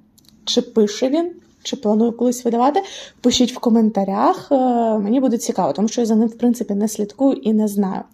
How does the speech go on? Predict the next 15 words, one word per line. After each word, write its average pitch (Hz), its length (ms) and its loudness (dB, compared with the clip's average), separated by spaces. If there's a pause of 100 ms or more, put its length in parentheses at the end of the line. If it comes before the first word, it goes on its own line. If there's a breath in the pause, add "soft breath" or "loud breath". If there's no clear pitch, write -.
що - 420 -6 (240 loud breath)
в 214 140 2
нього 220 320 4
зараз 208 500 -2
в - 40 -20
планах. 208 480 -2 (460 loud breath)
А 220 100 2
тепер 370 480 2
трішечки 330 520 0
також 285 640 0
зі 247 140 -2
спойлерами 254 720 2
мінуси, 311 580 -2
тому 269 360 2
що 285 640 4